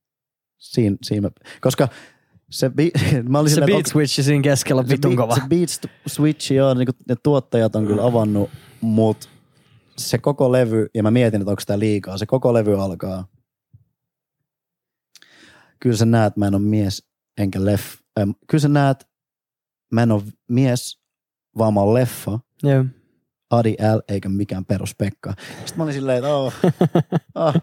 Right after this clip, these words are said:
Speaker 1: Se oli niinku freestyle. Sit mä mietin, miten mä voin lähettää tän mun lafkalle, miten mä voin lähettää,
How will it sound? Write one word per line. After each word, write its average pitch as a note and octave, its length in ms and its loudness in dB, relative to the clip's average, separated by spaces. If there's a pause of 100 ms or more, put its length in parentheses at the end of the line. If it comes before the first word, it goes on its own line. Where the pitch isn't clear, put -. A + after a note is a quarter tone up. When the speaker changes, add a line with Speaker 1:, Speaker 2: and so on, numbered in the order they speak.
(640)
Speaker 1:
Se D#3 100 2
oli C#3+ 60 4
niinku C#3 120 2
freestyle. B2 580 4 (680)
Sit A#2+ 80 -14
mä B2+ 60 -4
mietin, C3 260 0
miten F3 200 -2
mä F#3+ 100 -2
voin B2 200 -2
lähettää A#2+ 500 -6
tän G2+ 100 -8
mun G#2+ 140 -2
lafkalle, G#2 460 -6
miten D3 220 -2
mä E3+ 80 2
voin C3+ 160 2
lähettää, A#2+ 380 2